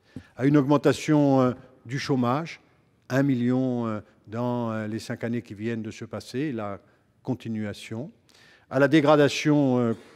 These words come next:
en même temps de nos comptes, euh, publics. Bref, euh, des indicateurs en tout point inquiétants qui durent depuis des années.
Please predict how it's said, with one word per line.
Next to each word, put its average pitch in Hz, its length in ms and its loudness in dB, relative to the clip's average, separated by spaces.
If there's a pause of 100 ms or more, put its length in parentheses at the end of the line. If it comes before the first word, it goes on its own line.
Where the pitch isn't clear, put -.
(100)
en 139 140 2
même 135 160 0
temps 135 240 -2
de 123 80 -2
nos 117 140 -6
comptes, 120 440 -8
euh, 104 300 -8 (340)
publics. 120 540 -10 (520)
Bref, - 460 2
euh, 110 280 -4 (320)
des 120 180 -6
indicateurs 117 520 -8
en 120 100 -10
tout 110 120 -20
point 120 460 -8 (260)
inquiétants 123 520 -6
qui - 140 -18
durent 110 200 -10
depuis 101 260 -16
des 92 160 -16
années. 90 240 -18